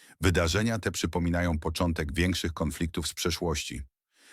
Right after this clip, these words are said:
Morze Bałtyckie zawsze było areną strategicznej rywalizacji, a obecnie znów staje się punktem zapalnym w globalnej układance geopolitycznej. Obserwujemy systematyczne próby destabilizacji sytuacji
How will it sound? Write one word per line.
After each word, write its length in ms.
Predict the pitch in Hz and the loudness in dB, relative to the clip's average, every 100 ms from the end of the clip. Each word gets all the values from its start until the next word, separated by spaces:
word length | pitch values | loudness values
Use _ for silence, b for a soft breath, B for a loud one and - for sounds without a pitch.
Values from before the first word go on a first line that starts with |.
| B | B
Morze 260 | 98 117 120 | 2 4 4
Bałtyckie 560 | 98 85 101 - 87 | 2 0 -2 0 -2
zawsze 400 | 73 87 98 - | 2 0 0 -2
było 300 | 80 80 73 | -2 -2 0
areną 340 | 78 80 85 80 | 0 0 0 -2
strategicznej 760 | - 78 78 76 82 - 76 | -2 -2 -2 -2 -2 -2 0
rywalizacji, 800 | 76 73 76 76 73 67 - 69 _ B B B | 0 0 0 0 -2 -2 -8 -10 _ B B B
a 120 | 92 87 | 2 2
obecnie 540 | 85 110 - - 90 | 2 2 0 -2 -2
znów 280 | 76 101 87 | 0 -2 -2
staje 300 | 92 90 82 | -2 0 0
się 140 | 85 | -4
punktem 400 | 76 98 87 80 | -2 -2 0 -2
zapalnym 680 | 76 76 92 87 80 76 71 _ - | -2 0 0 0 0 -2 -6 _ -4
w 60 | |
globalnej 500 | 85 87 82 85 82 | 2 2 2 2 0
układance 480 | 78 78 76 78 78 | -2 -2 -2 -2 -2
geopolitycznej. 800 | 76 73 71 71 69 - - 67 _ _ _ _ _ _ _ - | -2 -4 -2 -6 -4 -6 -8 -12 _ _ _ _ _ _ _ -2
Obserwujemy 720 | 92 - 101 95 107 127 113 | 2 2 2 4 2 2 2
systematyczne 840 | - 107 - 90 82 - - - 82 | 0 -2 0 0 0 0 -2 -2 -2
próby 340 | 98 92 80 | 0 0 0
destabilizacji 1000 | 71 95 - 87 80 78 85 92 - 80 | 2 0 0 0 2 0 0 0 -2 -4
sytuacji 680 | 87 80 80 78 - 85 | -4 -2 0 0 -2 -2